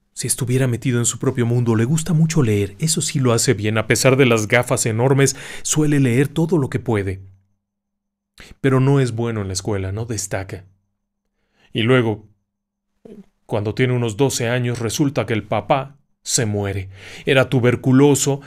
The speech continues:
no lo sabía, y para colmo de males, en su propia necedad y en su propia crueldad llevó la tumba, porque con la enfermedad pulmonar que tenía, el polvillo de las gallinas agravó todo y lo mató,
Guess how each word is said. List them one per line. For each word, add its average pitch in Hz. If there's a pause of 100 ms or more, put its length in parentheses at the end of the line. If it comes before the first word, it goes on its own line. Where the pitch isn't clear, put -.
(200)
no 123
lo 131
sabía, 139 (200)
y 160
para 156
colmo 170
de 127
males, 131 (600)
en 117
su 110
propia 135
necedad 110
y 107
en 98
su 98
propia 107
crueldad 104
llevó 101
la 98
tumba, 107 (760)
porque 117
con 117
la 110
enfermedad 110
pulmonar 113
que 120
tenía, 107 (540)
el 127
polvillo 131
de 135
las 117
gallinas 113 (320)
agravó 131
todo 139
y 123
lo 120
mató, 110